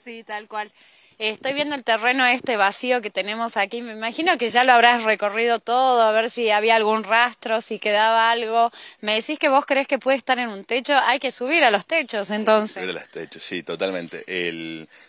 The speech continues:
Speaker 2: a ver, estuve en el terreno, en, en todo el cuadrangular, y la verdad que no encontré nada. Eh, vinieron muchas personas también de la seguridad para ver,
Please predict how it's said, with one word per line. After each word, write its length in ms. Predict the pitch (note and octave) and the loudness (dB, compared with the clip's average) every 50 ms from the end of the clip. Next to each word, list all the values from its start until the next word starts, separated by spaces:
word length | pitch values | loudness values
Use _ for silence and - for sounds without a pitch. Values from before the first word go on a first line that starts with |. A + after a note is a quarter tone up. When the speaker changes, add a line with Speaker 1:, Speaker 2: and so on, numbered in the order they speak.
| _ _ - - | _ _ -10 -4
Speaker 2:
a 80 | - | -2
ver, 120 | F#2+ F#2+ F#2 | -2 -2 -2
estuve 760 | - - - G2+ G#2+ A2+ A2 G#2 F#2+ F#2 F2 F2 - - F2+ | -4 -6 -4 0 4 4 4 4 4 2 0 0 -4 -6 -10
en 300 | F2 E2 D#2+ D#2+ D#2 D#2+ | -12 -14 -14 -14 -16 -16
el 100 | D#2+ D#2+ | -16 -12
terreno, 380 | - E2+ E2+ F2+ G2 G#2 A2 G2 | -10 -4 -2 -2 0 0 -2 -4
en, 200 | E2+ D#2+ D#2+ - | -4 -8 -12 -16
en 300 | - E2+ D#2+ D#2 D#2 D2 _ _ | -18 -18 -18 -18 -20 -20 _ _
todo 160 | - F#2 F2+ F2+ | -6 -4 -2 -2
el 100 | F2 E2 | -4 -6
cuadrangular, 680 | - - E2 E2+ E2+ F2 F#2 F#2+ F#2 F#2+ G#2 A2 A#2 A#2+ | -6 -6 -4 -4 -4 -4 -6 -6 -2 0 2 2 2 0
y 80 | G2+ | -4
la 100 | F2 E2 | -4 -4
verdad 140 | E2 F2 F#2+ | -2 -2 -4
que 80 | F2+ F2+ | -4 -6
no 80 | F2+ F#2 | -6 -8
encontré 380 | F#2+ F#2 G2 F#2+ F#2 G#2 A2 | -6 -6 -6 -6 -6 -4 -2
nada. 480 | A#2 B2 B2+ B2 B2 B2+ C3 C#3 D3 - _ - - - - - - _ _ _ _ | 0 2 2 4 4 2 2 0 -4 -6 _ -20 -20 -20 -20 -20 -20 _ _ _ _
Eh, 360 | - G#2+ G2+ G2 F#2+ F#2+ F#2 F2+ | -4 -2 0 0 2 0 0 -2
vinieron 320 | F#2 F#2+ G2 A2 A#2 G#2+ | -2 -2 -2 -2 -2 -2
muchas 200 | G#2 G#2 - G#2 | -4 -6 -8 -10
personas 320 | - G2+ F#2 - C#3 C#3 B2+ | -8 -6 -2 0 0 0 0
también 380 | - A2 A2+ B2+ C#3 D3 C#3 | -2 -2 0 2 2 2 2
de 80 | A#2+ G2+ | 0 -2
la 60 | F#2 | -4
seguridad 600 | - - G2 F#2 F#2+ G#2+ A#2+ B2+ C3 C3 B2+ A2+ | -4 -6 -6 -4 0 2 4 6 6 6 6 4
para 140 | G2 F#2+ F2 | 2 0 -2
ver, 220 | F2+ G2+ A2 A2 | 0 -2 -2 -4